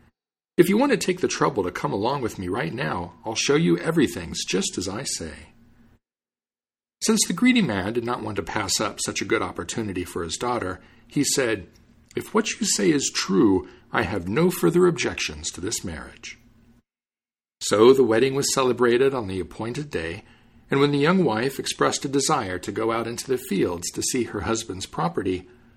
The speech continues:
Hans quickly took off his Sunday suit and put on his patched overalls. "I might spoil my good clothes," he said.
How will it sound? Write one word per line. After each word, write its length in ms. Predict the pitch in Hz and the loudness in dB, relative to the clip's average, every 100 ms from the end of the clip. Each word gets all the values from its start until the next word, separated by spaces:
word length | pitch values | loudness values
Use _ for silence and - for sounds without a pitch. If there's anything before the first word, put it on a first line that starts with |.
| _ _ | _ _
Hans 320 | 139 156 185 | 2 4 2
quickly 380 | - - 180 185 | 2 -2 2 2
took 220 | 175 175 | 4 0
off 260 | 156 160 160 | 4 2 2
his 160 | 175 - | -2 -2
Sunday 300 | 143 104 95 | -2 -2 -2
suit 420 | - 98 - - - | -2 -2 -4 -8 -14
and 140 | 87 | -8
put 140 | - | -4
on 160 | 113 117 | -2 -4
his 100 | 92 | -6
patched 400 | - 113 - - | -6 -6 -4 -2
overalls. 640 | 107 85 85 76 82 - - _ _ _ _ _ _ _ | -2 -2 -6 -8 -12 -16 -18 _ _ _ _ _ _ _
"I 80 | - | -4
might 280 | 104 92 | -2 -2
spoil 400 | - - 131 120 | -4 -2 0 0
my 140 | 113 104 | 0 2
good 180 | 131 135 | 4 2
clothes," 540 | - 190 196 - - | 0 0 0 -2 -6
he 160 | - 82 | -8 -8
said. 340 | - 80 - | -6 -10 -16